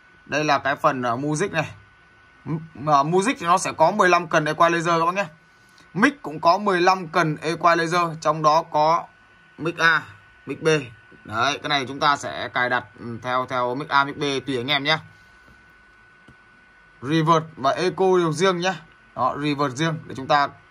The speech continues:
cài và chúng ta hiệu chỉnh từng cái cần equalizer một của reverb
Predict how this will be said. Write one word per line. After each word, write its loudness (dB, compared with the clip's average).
cài 0
và -12
chúng -12
ta 2
hiệu -6
chỉnh -8
từng -4
cái -4
cần -2
equalizer -2
một -6
của -8
reverb -4